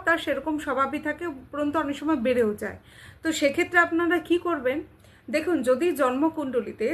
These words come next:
চন্দ্রমা যদি কোনো কারণে পাপ প্রভাবে থাকে, মানে শনি, রাহু, কেতুর অ্যাক্সেসে যদি থাকে, তাহলে সেই সব বাচ্চাদের কিন্তু শুধুমাত্র চন্দ্রমার জন্য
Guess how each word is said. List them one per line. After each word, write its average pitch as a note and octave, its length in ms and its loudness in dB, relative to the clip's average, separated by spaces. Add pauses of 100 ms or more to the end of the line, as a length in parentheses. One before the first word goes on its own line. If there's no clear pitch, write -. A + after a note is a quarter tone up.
চন্দ্রমা D4 580 0
যদি C4+ 340 -4
কোনো B3+ 200 -4
কারণে B3+ 480 -2
পাপ B3+ 340 0
প্রভাবে C4+ 420 -2
থাকে, G#3+ 320 -10
মানে A3+ 260 -2
শনি, C4 480 -2 (580)
রাহু, A#3 560 2
কেতুর C#4 380 -4
অ্যাক্সেসে D4+ 560 -2
যদি B3 260 -4
থাকে, A#3 420 -6
তাহলে C4+ 380 -4
সেই B3+ 200 -6
সব C4+ 200 -4
বাচ্চাদের A3+ 480 -2
কিন্তু B3 340 -8
শুধুমাত্র C4+ 580 -4
চন্দ্রমার B3+ 640 -2
জন্য D4 360 2